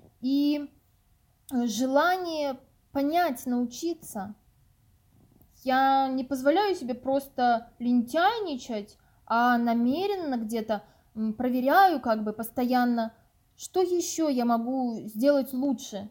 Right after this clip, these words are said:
на своем пути. Я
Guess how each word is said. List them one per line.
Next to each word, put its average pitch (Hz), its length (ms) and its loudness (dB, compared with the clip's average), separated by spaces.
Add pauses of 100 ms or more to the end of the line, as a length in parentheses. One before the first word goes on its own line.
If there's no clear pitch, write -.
на 226 100 -6
своем 220 420 -4
пути. 220 500 -10 (1200)
Я 269 640 2